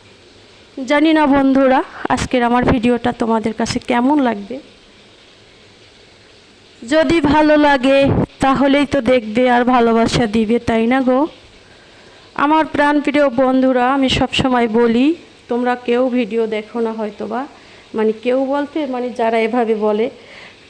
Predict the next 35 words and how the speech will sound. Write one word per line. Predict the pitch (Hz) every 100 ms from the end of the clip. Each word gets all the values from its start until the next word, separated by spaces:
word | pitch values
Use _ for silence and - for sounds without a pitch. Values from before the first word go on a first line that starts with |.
| -
কালকে | 277 285 277 302
এক | 294 277
আপু | 269 269
এসে | 240 262
বলছে, | 226 240 240
"প্লিজ | 262 - 240 262 277 285 247
আমাকে | 240 240 233
একটু | 247 254
সাপোর্ট | 240 247 233 254 240 -
করো | 220 226 247
না।" | 262 262 220 202 - - - - - - - - - - - - -
কী | 349 285
অবস্থা, | 247 233 226 240 - - 247 220 214 -
আইসাই | 254 277 - 311 285
বলে | 247 233
সাপোর্ট | 233 240 220 220 220
করো। | 220 220 -
আরে | 240 262 294
তুমি | - 294 294
আমার | 285 285 240
দুই | 269
চার | 269 247
দিন | 277 277
ভিডিও | 262 277
দেখছো | 247 262 - 269
নাকি? | 214 208 214 - - - - -
আমরা | 254 262 277 285 294 294
কিছু | 294 311
কিছু | 302 -
আপুরা, | 285 269 269 262 254
মানে | 254 262
সবার | - 233 247
কথা | 262 262
বলি | 247 247 247
না, | 240